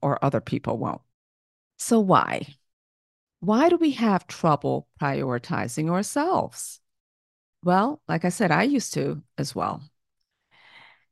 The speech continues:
And I've seen the evidence of what happens when people do not prioritize themselves and particularly their wellness. And to be clear, I consider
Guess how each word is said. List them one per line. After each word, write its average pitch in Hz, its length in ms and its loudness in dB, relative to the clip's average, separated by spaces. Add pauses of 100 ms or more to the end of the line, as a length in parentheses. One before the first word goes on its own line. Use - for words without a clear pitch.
(140)
And 185 120 4
I've 175 100 2
seen 220 380 2
the 262 180 0
evidence 147 540 2
of 147 120 -4
what 160 180 0
happens 165 800 0
when 165 260 2
people 165 360 0
do 160 200 0
not 147 380 2 (100)
prioritize 143 680 0
themselves 127 560 0
and 139 120 -2
particularly 131 720 0 (380)
their 127 120 2
wellness. - 640 -2 (1400)
And 139 400 6
to 156 100 -4
be 165 100 2
clear, 165 720 2 (360)
I 165 100 2
consider 214 480 0